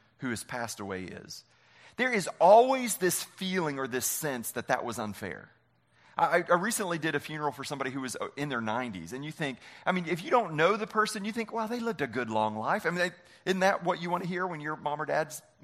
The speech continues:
gone to be with the Lord? I mean, they lived a good long life, and it's true. But there's something inside of us that feels like, "You know what? I know they lived a good long life, but something about this feels very wrong." And it's because the Bible tells us that God has placed eternity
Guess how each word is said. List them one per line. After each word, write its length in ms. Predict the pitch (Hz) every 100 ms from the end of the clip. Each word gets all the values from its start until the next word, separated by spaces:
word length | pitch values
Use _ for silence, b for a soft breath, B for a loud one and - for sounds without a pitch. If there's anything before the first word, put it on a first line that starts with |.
| -
gone 400 | 139 156 190 190
to 100 | 165
be 100 | 147
with 100 | 147
the 60 | 147
Lord? 160 | -
I 40 | 143
mean, 100 | - B B
they 100 | 440
lived 180 | 440 -
a 40 | 160
good 140 | 156
long 140 | 143
life, 160 | 151 202
and 140 | 208 233
it's 160 | -
true. 540 | - - 277 240 87 - - - B B B
But 140 | 208 220
there's 180 | 240 -
something 460 | - 262 262 294
inside 360 | 285 - 226 254
of 60 |
us 100 | 233
that 200 | - 190
feels 220 | 214 247 214
like, 180 | 185
"You 60 | 240
know 100 | 262
what? 340 | 226 254 262 - B B B -
I 260 | 220 277
know 300 | 233 202 233
they 140 | 233 226
lived 200 | 220 185
a 40 |
good 140 | 214
long 160 | 208 208
life, 160 | 202 202
but 260 | - - -
something 560 | - 208 247 233 220
about 400 | 160 165 180 196
this 200 | 165 -
feels 300 | - 165 127
very 600 | 107 90 156 175 185 180
wrong." 840 | 127 117 143 143 113 90 80 - - _ _ _ _ _ B B B B B
And 160 | 202
it's 160 | 220 180
because 680 | 208 180 - 247 277 233 175
the 100 | 165
Bible 380 | 170 214 214
tells 320 | - 185 170 139
us 100 | -
that 180 | 127
God 220 | 151 185 190
has 140 | 170
placed 320 | - 156 -
eternity 760 | 123 - - 233 214 104 92